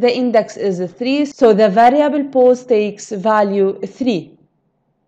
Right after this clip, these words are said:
We will enter the loop while, while pose that it's a three greater than zero. This condition is true.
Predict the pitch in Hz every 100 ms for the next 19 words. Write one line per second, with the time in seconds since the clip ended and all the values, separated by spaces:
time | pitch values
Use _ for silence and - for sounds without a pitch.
0 | _ _ _ 254 269 277 - 339 330 339
1 | 311 254 226 226 220 247 233 214 226 320
2 | - - - 233 226 220 214 320 320 294
3 | 254 226 214 214 196 - 233 - 269 294
4 | 139 - - _ 214 185 214 269 311 302
5 | 262 214 202 240 226 196 185 - _ _
6 | 196 165 240 254 233 254 359 - _ _
7 | _ _ _ 202 285 - 269 240 240 277
8 | 269 214 - 226 185 170 - 196 - 214
9 | 214 269 - -